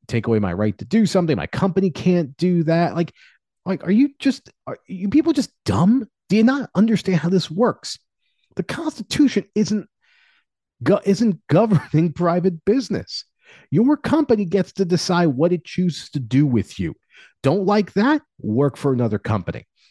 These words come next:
Ja isn't happy with what the N B A does or what the Memphis Grizzlies does. Go play in China.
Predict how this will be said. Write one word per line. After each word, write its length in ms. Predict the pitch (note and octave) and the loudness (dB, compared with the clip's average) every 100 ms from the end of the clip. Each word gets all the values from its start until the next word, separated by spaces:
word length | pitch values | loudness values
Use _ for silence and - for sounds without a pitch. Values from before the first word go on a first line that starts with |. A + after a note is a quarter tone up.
| _ - | _ -2
Ja 180 | G3 F#3 | 0 2
isn't 240 | E3+ F3+ | 2 0
happy 580 | - E3 F3 G#3 A3 - - | -2 -2 -2 0 -2 -2 0
with 180 | D#3+ | 0
what 180 | C#3 C#3+ | 2 0
the 100 | D3 | 0
N 80 | D3 | 0
B 140 | D3 | 2
A 80 | D3 | 0
does 320 | C#3 D3+ D#3 | 2 2 2
or 60 | C3 | 0
what 120 | B2 | -2
the 60 | A2 | -2
Memphis 320 | B2+ B2+ C3 | -2 -2 -4
Grizzlies 340 | C#3 C#3+ D#3+ | -2 0 0
does. 220 | D3+ F3 - - _ _ _ _ | 0 0 -2 -10 _ _ _ _
Go 100 | E4+ | -2
play 240 | - F4 F4 | 0 2 2
in 60 | |
China. 480 | - D#4+ F4 C4+ | 2 2 2 2